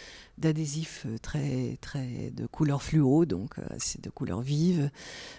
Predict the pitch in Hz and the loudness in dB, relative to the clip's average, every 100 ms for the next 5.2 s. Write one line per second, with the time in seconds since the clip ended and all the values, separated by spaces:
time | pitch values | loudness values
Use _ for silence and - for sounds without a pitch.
0 | - - 147 143 139 131 127 135 - - | -8 -2 0 2 0 0 0 0 0 0
1 | - 151 143 156 165 147 110 87 98 90 | 4 2 4 2 4 2 2 0 0 2
2 | 143 170 180 151 - 151 - - 156 156 | 8 10 10 6 0 -6 -6 -4 0 2
3 | 160 156 143 139 143 - 147 143 135 139 | 4 2 0 -2 -2 -4 -2 0 -2 -4
4 | - - - - 175 180 190 - 156 147 | -12 -6 -6 0 4 6 6 4 2 0
5 | 139 139 | 0 0